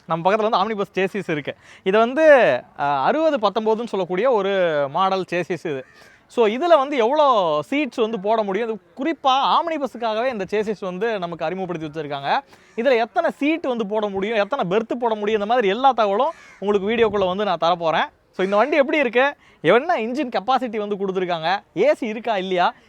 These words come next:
ஏ சிக்கான பாசிபிலிட்டி இருக்கா, இந்த மாதிரி எல்லா தகவலுமே இந்த வீடியோல வந்து உங்களுக்கு கிடைக்க போகுது. ஃபைனலா பதினெட்டு பர்சன்டேஜ் ஜி எஸ் டி ஆனதுக்கப்புறம் இந்த வண்டி வந்து எவ்வளோ காஸ்ட் சேவிங் ஆயிருக்கு அப்படின்ற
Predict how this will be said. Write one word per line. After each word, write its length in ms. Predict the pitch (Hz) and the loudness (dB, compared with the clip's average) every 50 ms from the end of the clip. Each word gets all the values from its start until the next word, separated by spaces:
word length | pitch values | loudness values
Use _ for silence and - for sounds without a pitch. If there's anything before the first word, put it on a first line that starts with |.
| _ - | _ 4
ஏ 100 | 190 262 | 6 6
சிக்கான 340 | 254 - 294 226 240 226 202 165 | 6 4 -2 -4 -4 -4 -4 0
பாசிபிலிட்டி 460 | 175 190 247 254 - 277 226 233 214 202 | 0 0 0 0 -2 -4 -6 -6 -6 -4
இருக்கா, 280 | 202 180 175 196 208 214 | -4 -4 0 0 0 -2
இந்த 120 | 202 202 | -2 -2
மாதிரி 220 | 254 311 330 302 208 | -4 -4 -4 -4 -6
எல்லா 400 | 180 214 277 311 330 339 320 277 | -6 -6 -6 -2 -2 0 0 0
தகவலுமே 400 | - 214 214 226 226 226 208 254 | -2 -2 -2 0 0 -2 -2 -4
இந்த 180 | 262 233 190 | -6 -4 -4
வீடியோல 280 | 185 202 208 208 202 190 175 | -4 -2 0 0 0 -2 -4
வந்து 140 | 185 208 190 | -4 -6 -6
உங்களுக்கு 220 | 175 160 156 160 | -4 -4 -6 -4
கிடைக்க 160 | 165 175 180 165 160 | -4 -6 -6 -6 -6
போகுது. 180 | 151 165 220 269 302 _ _ _ _ _ - | -4 -4 -4 -6 -6 _ _ _ _ _ 0
ஃபைனலா 480 | - 196 247 320 330 285 247 247 294 294 - _ _ - | 2 2 2 2 2 2 4 4 4 2 0 _ _ -4
பதினெட்டு 360 | - 202 254 311 330 262 254 | -2 -2 -2 -2 -2 -4 -4
பர்சன்டேஜ் 440 | 220 233 208 226 269 262 254 233 180 | -4 -4 -6 -4 -2 -2 -2 -2 -2
ஜி 40 | 208 | -4
எஸ் 140 | 226 226 - | -4 -4 -4
டி 80 | - 196 | -4 -6
ஆனதுக்கப்புறம் 640 | 180 190 220 226 208 190 185 180 175 190 208 226 | -6 -4 -6 -6 -6 -6 -6 -6 -6 -4 -6 -4
இந்த 160 | 208 180 160 165 | -6 -6 -6 -6
வண்டி 200 | 170 185 208 214 | -6 -6 -6 -6
வந்து 300 | 175 175 202 262 302 - _ _ _ _ - | -6 -4 -6 -6 -6 -8 _ _ _ _ -4
எவ்வளோ 280 | 160 196 254 285 285 220 - | 0 2 2 2 2 0 0
காஸ்ட் 260 | 185 202 254 254 - 233 185 | 0 0 0 0 -2 -4 -2
சேவிங் 280 | - 214 208 196 175 160 170 | -2 -2 -2 -2 -4 -6 -4
ஆயிருக்கு 280 | 196 190 175 175 170 170 160 | -4 -4 -4 -4 -4 -4 -4
அப்படின்ற 320 | 143 165 196 202 190 180 | -4 -4 -8 -6 -6 -6